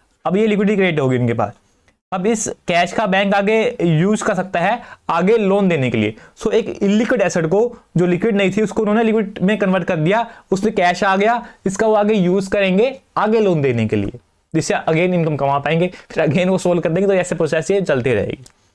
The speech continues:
उसको बोलते हैं liquid asset to liquid asset। Then third टर्म आती है recourse and non recourse। सर, इसका मतलब क्या होता है? चलिएगा, इसको समझ लेते हैं हम।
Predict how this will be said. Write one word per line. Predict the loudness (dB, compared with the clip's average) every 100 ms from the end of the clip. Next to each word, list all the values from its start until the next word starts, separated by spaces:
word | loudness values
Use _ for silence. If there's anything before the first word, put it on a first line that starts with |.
| _
उसको | -6 -2 0
बोलते | 0 0
हैं | -2
liquid | 0 0 0 0
asset | -2 -6 -8 -20 _ -2
to | 0
liquid | 0 0 0
asset। | 0 -2 -4 -6 _ _ _ _ _ _
Then | -4 -2
third | 0 0 2
टर्म | 2 0
आती | 0 0
है | 0 -2 -6 _ _ _ _
recourse | -2 0 0 2 2 0
and | -2 2 2
non | 2 2
recourse। | 0 0 -2 -2
सर, | -8 -20 _ _ _ _ -4
इसका | -2 -2 -2
मतलब | -2 -2
क्या | -2
होता | -2 -2
है? | -4 -6 _ _ _ _ _ _ _ _
चलिएगा, | -4 0 0 -2
इसको | -4
समझ | -6 -4 -2
लेते | -4 -2
हैं |
हम। | -4